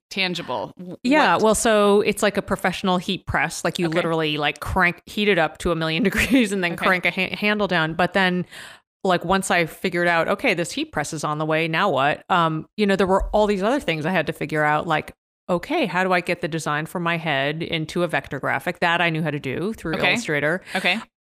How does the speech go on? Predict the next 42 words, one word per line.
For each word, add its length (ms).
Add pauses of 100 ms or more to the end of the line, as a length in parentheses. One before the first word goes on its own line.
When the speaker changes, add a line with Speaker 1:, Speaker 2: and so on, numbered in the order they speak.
(200)
Speaker 2:
Um, 580 (320)
and 160
then, 300
"Okay, 260
now 180
I 60
have 200
to 60
cut 240
vinyl. 360
How 100
do 120
I 100
do 180
that?" 320
So 100
there 120
were, 120
like, 320 (520)
there 120
Speaker 1:
Yeah. 60
Speaker 2:
were 40
so 260
many 180
steps. 380
It 80
was 140
insane. 640
But 340 (360)
I 140
also 240
like 180
figuring 380
stuff 240
out, 240
so 80
I 100
didn't 260
Speaker 1:
Right. 80
Speaker 2:
mind 140
it 120
terribly. 480